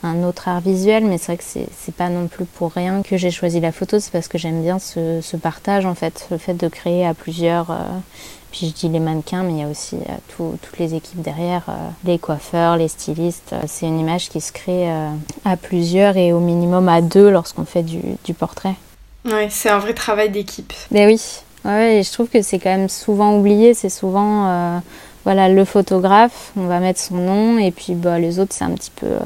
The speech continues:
Speaker 1: un petit peu secondaire, quoi.
Speaker 2: Et est-ce que, euh, tu as déjà été victime de remarques sexistes, euh, lors d'une prestation photo, par exemple ?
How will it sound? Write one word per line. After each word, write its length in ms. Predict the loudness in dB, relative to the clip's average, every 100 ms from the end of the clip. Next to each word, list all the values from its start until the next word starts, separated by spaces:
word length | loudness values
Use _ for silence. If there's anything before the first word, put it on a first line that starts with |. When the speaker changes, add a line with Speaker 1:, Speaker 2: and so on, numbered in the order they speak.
| -4
Speaker 1:
un 120 | 0 -2
petit 140 | 0
peu 80 | -2
secondaire, 560 | 0 0 2 2 2
quoi. 140 | -2 -8 -10 -20 -20 -4
Speaker 2:
Et 100 | 4
est-ce 220 | 4 4
que, 420 | 0 4 6 8 4
euh, 40 |
tu 160 | 2 0
as 60 |
déjà 260 | 2 2 4
été 320 | 4 2 -2
victime 600 | -2 -6 -2 0 4 4
de 240 | 4 2 4
remarques 600 | 2 2 0 -2 -2 -2 -2
sexistes, 760 | -2 -2 -2 0 0 -2 -8 -14 -18 -10 2
euh, 120 | 4
lors 200 | 6 4
d'une 200 | 0 -4
prestation 680 | -4 -6 -2 -2 -2 -4 -4
photo, 400 | -2 -2 -2 -2
par 180 | -2 -2
exemple ? 580 | -4 -6 -8 -10 -16 -20